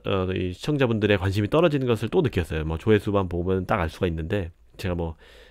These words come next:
뭐 대단한 사람은 아니지만, 근데 이런 거시적인 이야기들을 하면은 이제 소비자의 지갑 얘기, 이런 원천적인 부분들을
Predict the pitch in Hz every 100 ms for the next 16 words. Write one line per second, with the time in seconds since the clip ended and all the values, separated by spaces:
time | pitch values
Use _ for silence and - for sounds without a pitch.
0 | - 90 90 107 120 117 117 113 98 85
1 | 90 82 80 120 - - - - - -
2 | 135 151 - 117 147 180 170 139 104 127
3 | 131 127 123 123 143 156 117 101 104 107
4 | 92 92 - _ - 110 107 107 185 202
5 | 156 - - 160 107 104 113 120 104 120
6 | 139 101 104 190 208 196 170 143 147 135
7 | 131 131 123